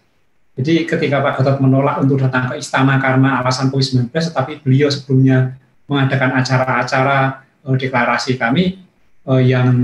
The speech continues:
mungkin tidak sesuai dengan protokol covid sembilan belas, ini menjadi kontradiktif. Tetapi apapun itu kan hak beliau. Jadi kewajiban pemerintah untuk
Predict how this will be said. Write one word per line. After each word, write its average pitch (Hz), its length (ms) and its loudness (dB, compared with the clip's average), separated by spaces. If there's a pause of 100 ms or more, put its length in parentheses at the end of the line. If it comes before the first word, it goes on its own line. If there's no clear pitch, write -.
(280)
mungkin 135 320 0
tidak 143 240 -6
sesuai 131 220 -4
dengan 127 100 4
protokol 127 160 -6
covid 123 120 -8
sembilan 120 200 -4
belas, 165 160 -2
ini 165 160 -2
menjadi 135 240 -2
kontradiktif. 131 580 -6 (140)
Tetapi 127 240 0 (480)
apapun 131 400 -4
itu 180 240 0
kan 208 400 0
hak - 320 -6
beliau. 131 400 2 (400)
Jadi 143 240 0
kewajiban 151 560 0
pemerintah 147 640 -2
untuk 143 160 -2